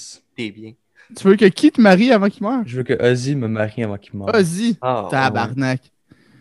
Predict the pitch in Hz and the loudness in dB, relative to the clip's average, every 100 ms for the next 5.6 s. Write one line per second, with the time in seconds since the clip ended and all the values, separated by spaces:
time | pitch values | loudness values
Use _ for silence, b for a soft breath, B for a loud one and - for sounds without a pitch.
0 | b b _ 170 175 220 214 180 240 220 | b b _ -2 0 2 2 0 -4 0
1 | 147 135 131 131 160 165 127 123 123 160 | 0 0 -4 -4 -4 -2 -2 -2 -6 0
2 | 165 131 135 170 165 - 160 135 123 151 | 2 2 0 2 2 4 4 4 2 -2
3 | 180 - - 185 - 127 120 113 127 135 | -4 -8 -10 -10 -6 -4 -2 -4 0 0
4 | 127 180 202 B 123 - 247 311 196 165 | 0 -2 -4 B -20 -12 -6 -2 0 4
5 | 165 156 147 151 196 | 6 6 2 0 0